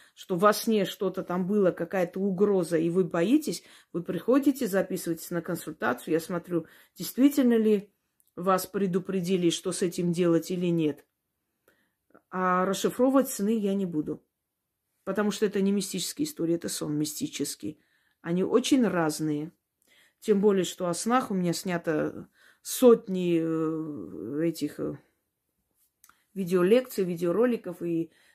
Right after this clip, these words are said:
там все объяснено очень подробно. Давайте дальше.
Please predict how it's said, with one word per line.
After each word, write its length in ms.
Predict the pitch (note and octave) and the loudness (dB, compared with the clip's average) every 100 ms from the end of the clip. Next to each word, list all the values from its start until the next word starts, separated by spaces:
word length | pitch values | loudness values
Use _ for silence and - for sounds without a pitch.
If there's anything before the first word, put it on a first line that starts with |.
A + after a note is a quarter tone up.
| _ | _
там 160 | D#3+ | -8
все 640 | D#3+ - C4+ C#4 B3+ F3+ F3 | -8 -2 2 6 6 4 0
объяснено 580 | F3 F#3 F3 F3+ F#3+ A3+ | -2 -4 -4 -2 -2 -2
очень 280 | G3 F3+ | -2 -6
подробно. 500 | - D#3+ D3+ D3 D3 D3+ _ _ _ _ _ _ _ _ - | -8 -6 -4 -4 -8 -14 _ _ _ _ _ _ _ _ -4
Давайте 280 | F3+ G#3+ F#3 | 0 0 0
дальше. 400 | E3 D3+ - | -2 -2 -6